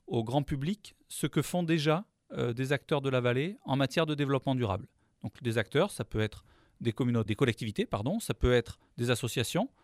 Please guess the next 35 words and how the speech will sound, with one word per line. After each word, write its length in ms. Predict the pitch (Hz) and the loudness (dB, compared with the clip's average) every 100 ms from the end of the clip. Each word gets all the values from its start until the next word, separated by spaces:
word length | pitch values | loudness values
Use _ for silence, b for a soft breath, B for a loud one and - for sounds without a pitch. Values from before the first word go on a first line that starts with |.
| b | b
ça 180 | - 123 | -4 0
peut 80 | 135 | 0
être 100 | 120 | 2
des 160 | 127 | 0
entreprises 560 | 131 - 107 160 226 247 b b b _ | 0 -2 -4 -4 -4 -8 b b b _
qui 80 | 165 | 0
ont 80 | |
des 140 | 190 160 | 2 2
activités 580 | - - 135 127 175 208 | -2 -4 -10 -2 0 0
ou 220 | 180 151 | 2 2
une 100 | 156 | 4
partie 320 | 208 - 226 | 4 4 0
de 60 | 185 | 2
leur 100 | 156 | 2
activité 680 | 143 - 139 - 156 220 - b b _ - | 2 -4 -10 -4 -4 -4 -10 b b _ 2
dans 180 | 139 | 4
le 60 | 202 | 6
développement 400 | 185 170 151 151 | 6 4 2 2
durable 340 | 135 135 208 302 | 2 2 0 -2
ou 80 | 196 | -6
qui 160 | - | -6
fonctionnent 440 | 220 196 - 214 202 | -8 -6 -2 -2 0
en 60 | |
mode 220 | 165 165 156 | 0 0 -2
développement 380 | 147 139 135 | -2 -2 -2
durable. 280 | 123 90 - _ _ b b b b b b b | -4 -4 -8 _ _ b b b b b b b
Donc, 260 | - 101 - 370 | -6 -6 -10 -14
euh, 180 | - - | -12 -12
si 220 | - 139 | -10 -6
vous 100 | 127 | -4
voulez 200 | 131 131 | 0 2
montrer 260 | 147 156 165 | 2 2 0
ces 180 | 156 | 2
activités, 640 | 139 - 143 135 - 131 131 _ _ - | -2 -2 -6 -6 -2 -2 -2 _ _ -4
euh, 360 | 107 101 95 | -2 0 -2